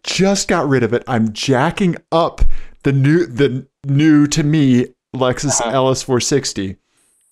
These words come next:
Speaker 1: oil pouring out from under it. I'm furiously texting the dude I bought it from, like,
Speaker 2: Yeah,
Speaker 1: you know,
Speaker 2: like,
Speaker 1: like,
Speaker 2: "What the fuck?"
Speaker 1: yes, right?
Speaker 2: <laughs>
Speaker 1: And he's like, "Nope, it's, it's never leaked out." Like,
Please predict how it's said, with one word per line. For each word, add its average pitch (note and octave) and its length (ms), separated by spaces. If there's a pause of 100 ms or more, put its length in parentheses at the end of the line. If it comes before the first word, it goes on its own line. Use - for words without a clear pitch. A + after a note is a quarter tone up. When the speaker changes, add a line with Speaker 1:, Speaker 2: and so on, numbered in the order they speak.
(100)
Speaker 1:
oil D#3 320
pouring D#3+ 580
out A#2+ 240
from A#2 140
under A2 180
it. G#2+ 120 (260)
I'm C#3 160 (260)
furiously F3+ 720
texting B2+ 600
the A#2+ 80
dude A2 240
I G#2 100
bought A2 300
it - 100
from, G2+ 340
like, G2+ 320 (240)
Speaker 2:
Yeah, - 80 (100)
Speaker 1:
you C#3 40
know, C3 120
Speaker 2:
like, A#2+ 60
Speaker 1:
like, A2 100
Speaker 2:
"What C#3+ 120
the - 60
fuck?" - 300 (200)
Speaker 1:
yes, F3 460 (140)
right? C#3 460
Speaker 2:
<laughs> - 40
Speaker 1:
And A#3 140
he's D#3 180
like, C3+ 180
"Nope, D#3 320
it's, C3 240
it's C#3 300
never D3 400
leaked C#3 320
out." - 160
Like, C#3+ 260